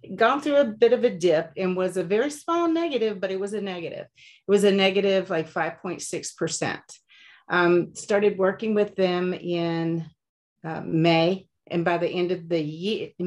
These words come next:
end of that year, we had turned it into a positive eight point nine percent, somewhere in there. Um, where people generally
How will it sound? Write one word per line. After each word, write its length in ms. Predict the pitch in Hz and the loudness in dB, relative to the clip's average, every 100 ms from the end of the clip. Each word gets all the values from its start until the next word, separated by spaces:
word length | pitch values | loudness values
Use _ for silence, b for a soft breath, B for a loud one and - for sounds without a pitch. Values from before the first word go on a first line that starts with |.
| 190 208 | -4 -2
end 180 | 196 | -2
of 120 | 185 196 | -2 0
that 280 | 190 190 | 0 0
year, 400 | 175 165 151 151 b b - | -4 -4 -4 -8 b b 2
we 140 | 196 | 4
had 100 | 185 | 4
turned 220 | 185 180 | 2 0
it 120 | 175 165 | 0 -2
into 420 | 156 151 185 160 | -4 -4 -2 -4
a 40 | |
positive 1040 | 147 - 175 175 175 175 165 147 143 143 - _ _ - | -4 -8 -4 -4 -2 -2 0 0 0 -4 -14 _ _ -2
eight 220 | 165 165 | -2 -2
point 280 | - 160 - | -4 -4 0
nine 300 | 151 147 151 | 0 0 0
percent, 520 | 160 151 165 156 - | -4 -4 -4 -6 -4
somewhere 360 | 175 170 156 156 | -2 2 4 2
in 240 | 160 147 | 2 0
there. 300 | 151 85 - _ B B B B B - | 0 -4 -12 _ B B B B B -6
Um, 280 | 190 185 175 - - _ _ _ _ | 2 4 4 0 -10 _ _ _ _
where 760 | 202 202 254 254 247 240 233 226 - _ _ - - | -4 0 2 6 8 8 6 2 -6 _ _ -20 -16
people 340 | 285 277 220 | -10 -6 -6
generally 800 | 165 220 214 226 233 240 233 220 | 2 2 2 2 4 4 2 -6